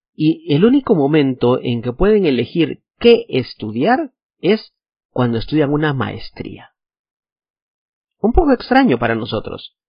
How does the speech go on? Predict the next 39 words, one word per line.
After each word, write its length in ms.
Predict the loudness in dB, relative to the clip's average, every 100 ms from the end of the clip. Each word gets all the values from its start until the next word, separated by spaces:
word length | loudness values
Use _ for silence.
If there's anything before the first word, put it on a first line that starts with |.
| _ _ _ _
Si 160 | -8 2
soy 160 | 2
equivocado, 500 | 4 2 2 4 2
por 160 | 2 -4
favor, 360 | 0 0 0 -4
dímelo 520 | -6 0 2 2 0 _ _
para 180 | -12 -4
poder 180 | 0 0
entender, 380 | 0 2 2 2
porque 240 | -2 -4
sigue 240 | -2 -2
siendo 280 | 0 0 0
confuso 540 | 0 -4 0 0 0 -4
para 180 | -6
mí. 220 | -8 -14 _ _ _ _ _ _
De-, 240 | -8 -8
después 420 | -8 -4 0 2
de 80 | 2
doce 260 | 2 2 0
años 220 | 2 0
en 120 | -2
Taiwán, 400 | -2 0 -2 -4 -14
aún 400 | -8 -2 0 2
no 120 | 0
lo 60 | -2
entiendo, 500 | -2 -2 0 -2 -4 _ _ _
no 280 | 0 2 2
veo 180 | 2
muy 200 | 2 0
bien 280 | 0 0 0
cómo 320 | 0 0 2
es 120 | 0 -2
este 200 | -6 -4
proceso, 580 | -4 -2 -2 -2 -6 -10 _ _ _ _ _
pero 380 | 0 2 0 -4 _ _ _ _ _ _ _ _ _ _ _ _ _ _ -2
hasta 320 | 0 0 0
después 380 | -2 0 0 0
de 100 | -2
graduarse 800 | -2 0 0 -2 -4 -4 -4